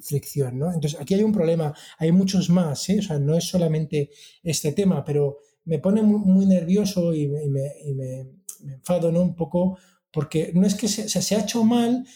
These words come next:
y se ha hecho no en el momento adecuado. Para mí el tema es momento adecuado de hacer esto. Luego, aparte que no se ha hecho de forma inteligente, ¿no? El tema, por ejemplo, el tema de los cookies.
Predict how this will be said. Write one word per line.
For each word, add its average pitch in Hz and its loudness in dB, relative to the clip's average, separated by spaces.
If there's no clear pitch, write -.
y 185 0
se 190 0
ha 190 4
hecho 214 -2
no 185 4
en 214 6
el 208 4
momento 185 4
adecuado. 139 0
Para 143 -2
mí 185 4
el 185 4
tema 196 4
es 208 2
momento 170 2
adecuado 175 2
de 151 -2
hacer 139 -4
esto. - -14
Luego, 165 2
aparte 180 0
que 175 2
no 156 -2
se 170 -4
ha 170 0
hecho 185 0
de 147 -2
forma 160 0
inteligente, 131 -4
¿no? 190 -2
El 139 -10
tema, 139 -2
por 139 -10
ejemplo, 143 -4
el 135 -2
tema 139 0
de 127 -2
los 131 -8
cookies. - -18